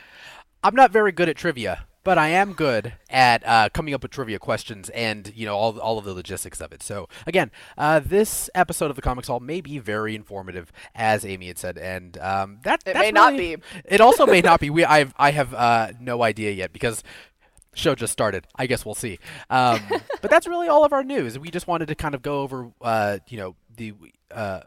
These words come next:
Speaker 1: event that we have today, which, or,
Speaker 2: Yeah.
Speaker 1: uh, this week, I'm sorry, which is,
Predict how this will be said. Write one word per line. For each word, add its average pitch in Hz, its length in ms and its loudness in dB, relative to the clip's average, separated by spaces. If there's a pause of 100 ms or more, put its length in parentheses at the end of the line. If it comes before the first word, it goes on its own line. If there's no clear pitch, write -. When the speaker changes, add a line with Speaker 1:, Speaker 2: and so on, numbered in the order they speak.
Speaker 1:
event 135 280 -4
that 123 100 -16
we 123 80 -8
have 110 200 -2
today, 226 380 -4 (260)
which, 120 300 -10
or, - 240 -4
Speaker 2:
Yeah. - 80 -12
Speaker 1:
uh, 131 40 -4
this 127 200 -8
week, 185 160 -6
I'm 190 80 -6
sorry, 175 220 -2
which 139 180 -10
is, - 80 -14